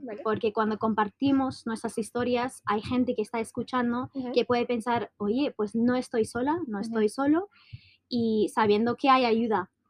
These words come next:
Speaker 2: ¿Y por qué el deporte? Pues el, el deporte es como terapia. Eh, te puede ayudar con la salud mental, porque hay
Speaker 1: Ujú.
Speaker 2: días de bajones, pero si tú estás haciendo el deporte, te animas más porque, ¿cómo se dice?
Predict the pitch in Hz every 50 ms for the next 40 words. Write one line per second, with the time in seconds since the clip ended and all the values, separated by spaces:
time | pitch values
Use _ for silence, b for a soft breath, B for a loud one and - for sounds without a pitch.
0 | _ _ - - 254 196 - 254 247 247 294 285 294 269 277 262 - 269 269 320
1 | 349 - 349 359 370 277 - - 247 240 220 247 240 233 - - - - 247 233
2 | 233 220 240 233 - 262 254 247 - - 311 330 330 - - 233 - - 262 254
3 | 262 247 - 226 214 208 202 208 - 202 190 196 202 _ _ _ _ B B B
4 | - 220 220 214 - 233 226 - 254 254 262 269 269 285 262 269 277 269 277 277
5 | 294 294 294 262 254 - - 247 240 226 226 220 214 214 196 - 247 247 240 -
6 | - 226 220 233 214 220 226 233 269 277 302 277 285 247 226 208 - - 247 226
7 | 214 196 185 - - - _ B B B B B B _ - 262 269 269 277 311
8 | 320 311 - - - _ _ _ - - _ _ _ - - - - 277 214 -
9 | 330 320 311 294 - - 294 285 - 269 226 - 285 277 277 269 254 254 220 233
10 | 220 - 302 302 311 - - 262 262 269 - - _ _ - 240 226 214 226 247
11 | 262 277 277 269 269 285 294 302 294 294 330 330 - _ - 254 247 233 233 -
12 | 247 233 220 - - _ - - 240 240 240 - - 233 220 208 202 202 - -
13 | 202 180 -